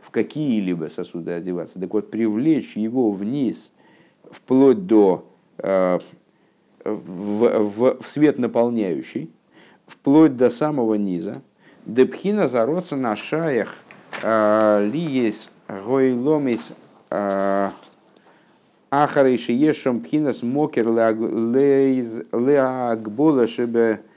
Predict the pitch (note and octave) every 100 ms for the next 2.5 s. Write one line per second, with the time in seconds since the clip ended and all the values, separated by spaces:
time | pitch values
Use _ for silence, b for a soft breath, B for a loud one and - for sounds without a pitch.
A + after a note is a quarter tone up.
0 | b b b b - G2+ - C3 B2+ A2
1 | G#2+ C#3 C3 G#2 A2 A2 A#2 C#3 B2 A#2+
2 | A#2 G2 F2 F#2 D3+